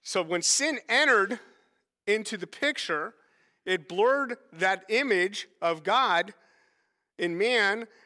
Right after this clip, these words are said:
for potential rulership, and now we look at it, man does not rule over this earth, and creation groans for the day of redemption, that it will be put in the right order, that creation will submit to man's rule.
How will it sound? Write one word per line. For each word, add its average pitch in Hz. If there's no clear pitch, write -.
for 196
potential 220
rulership, 202
and 180
now 214
we 214
look 208
at 190
it, 185
man 185
does 214
not 185
rule 185
over 160
this 165
earth, 160
and 165
creation 196
groans 170
for -
the 156
day 165
of 165
redemption, 156
that 160
it 165
will 165
be 175
put 202
in 185
the 165
right 160
order, 202
that 165
creation 185
will 180
submit 160
to 156
man's 156
rule. 170